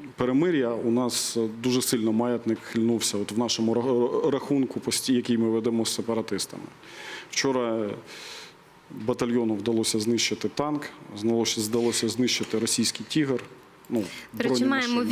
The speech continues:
Speaker 2: відео.
Speaker 1: про яку
Speaker 2: Давайте
Speaker 1: вона
Speaker 2: покажемо відео, Антоне. Можемо показати,
Speaker 1: Дуже
Speaker 2: е,
Speaker 1: люблять
Speaker 2: там,
Speaker 1: говорити.
Speaker 2: де, та, м, Азов знищив російський танк.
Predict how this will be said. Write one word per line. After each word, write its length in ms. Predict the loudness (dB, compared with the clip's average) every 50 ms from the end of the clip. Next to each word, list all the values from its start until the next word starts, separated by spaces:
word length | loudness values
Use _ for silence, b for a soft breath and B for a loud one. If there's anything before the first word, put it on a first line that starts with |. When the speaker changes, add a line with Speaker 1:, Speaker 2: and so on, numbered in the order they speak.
| 0 0
Speaker 2:
відео. 120 | 2 0
Speaker 1:
про 120 | 2 2 2
яку 120 | 2 0
Speaker 2:
Давайте 200 | 0 0 0 -2
Speaker 1:
вона 120 | -2 -2
Speaker 2:
покажемо 500 | -2 0 0 0 -2 0 2 2 2 2
відео, 320 | 2 0 0 0 0 0 0
Антоне. 420 | 0 0 -2 0 0 0 0 2
Можемо 300 | 0 0 2 2 2 2
показати, 680 | 0 0 -2 -2 -2 0 0 -2 0 0 0 0 -2 -2 -2
Speaker 1:
Дуже 180 | 0 0 2 2
Speaker 2:
е, 40 |
Speaker 1:
люблять 280 | 2 2 2 2 0 0
Speaker 2:
там, 100 | 0 0 0
Speaker 1:
говорити. 160 | 0 0 0 2 0
Speaker 2:
де, 160 | 0 0 -2
та, 280 | -2 -2 -2 -2 -2 -4
м, 640 | -4 -4 -4 -4 -2 -2 -2 -2 0 -2 -2 -2 -2
Азов 460 | -4 -4 -2 0 0 2 2 0 0
знищив 480 | 0 0 0 0 0 0 -2 -2 -2 -2 -2
російський 560 | -2 0 0 0 0 0 0 -2 -2 -2 -2
танк. 520 | -2 -2 -2 0 0 0 0 -2 -4 -8